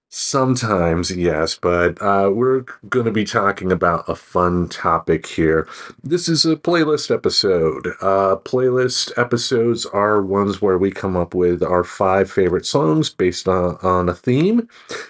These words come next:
and then, um, explain why we chose those songs. And then at the end of it, you folks at home will be able to go to YouTube and listen to the playlist that we put together. And our theme this week is that we wanted to pick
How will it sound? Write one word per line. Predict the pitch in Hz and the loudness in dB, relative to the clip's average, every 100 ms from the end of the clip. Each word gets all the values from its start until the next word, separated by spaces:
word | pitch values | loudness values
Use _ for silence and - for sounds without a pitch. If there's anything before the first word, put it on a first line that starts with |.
| - 107 | -8 -2
and | 110 | 0
then, | 110 107 104 110 - | 2 0 0 -2 0
um, | 101 98 98 | 0 2 0
explain | 92 - - 117 117 | -4 -4 -2 0 0
why | 113 110 | 0 0
we | 104 | 0
chose | 104 113 98 87 | 0 0 0 0
those | 95 90 - | -2 -2 0
songs. | 95 92 92 90 82 | 0 2 0 -2 -2
And | 90 | -2
then | 90 87 | -2 0
at | 90 87 | -2 -2
the | 95 87 | -4 -2
end | 123 123 | 0 0
of | 120 | 2
it, | 120 117 - - 123 | 0 -2 -16 -16 -6
you | 117 165 | -2 -2
folks | 131 135 135 | 0 0 0
at | 110 | 0
home | 98 98 95 | 0 0 2
will | 95 | 2
be | 92 98 | 2 2
able | 95 | 2
to | 90 | 2
go | 95 90 | 0 0
to | - 92 87 | -2 -2 0
YouTube | 85 123 139 - 131 131 123 - | 0 0 0 -2 2 2 0 -2
and | 92 92 85 98 | -2 -2 -4 0
listen | 120 - 151 143 | 0 0 0 0
to | - | 0
the | 92 | 0
playlist | 98 - 98 98 101 92 | 0 0 0 4 2 2
that | 98 80 | -2 0
we | 90 | -2
put | 85 - 90 | 0 -2 -2
together. | 85 87 82 82 | 0 2 2 0
And | 90 | -2
our | 104 131 | 0 0
theme | - 123 113 101 | 0 0 0 2
this | 98 - | 0 0
week | 80 82 82 85 | -2 -2 0 -2
is | 78 | 0
that | 87 78 | 0 2
we | 101 | -2
wanted | 113 87 101 98 95 | -2 -2 0 0 -4
to | - | -6
pick | - 87 - | -2 -2 -2